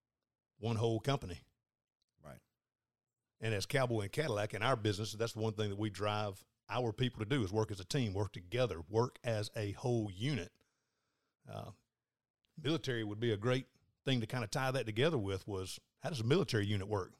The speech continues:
Speaker 1: Do they divide them up or they let 'em work as a team?
Speaker 2: Work as a team, even within their hierarchies.
Speaker 1: That's exactly right.
Speaker 2: And although they may be doing something different,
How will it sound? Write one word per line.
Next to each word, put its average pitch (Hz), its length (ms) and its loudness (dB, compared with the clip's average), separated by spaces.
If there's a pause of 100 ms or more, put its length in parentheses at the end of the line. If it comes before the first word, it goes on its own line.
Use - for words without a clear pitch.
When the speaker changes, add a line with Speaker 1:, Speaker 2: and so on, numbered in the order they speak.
(920)
Speaker 1:
Do 107 80 -4
they 139 60 2
divide 147 400 4
them 170 140 2
up 190 180 2
or - 40 0
they 120 140 6
let 120 160 6
'em 107 60 0
work 117 200 2
as 98 100 -2
a 90 40 -12
team? 92 480 -2 (260)
Speaker 2:
Work 95 160 -12
as 90 100 -12
a 90 80 -14
team, 101 340 -10
even 92 220 -8
within 95 280 -10
their 87 140 -10
hierarchies. 98 640 -10 (280)
Speaker 1:
That's 98 140 -8
exactly 98 420 -4
right. 95 220 -6 (200)
Speaker 2:
And 90 180 -14
although 123 440 -2
they 113 160 -2
may 113 160 -6
be 107 160 -8
doing 107 240 -8
something 90 400 -10
different, 87 360 -8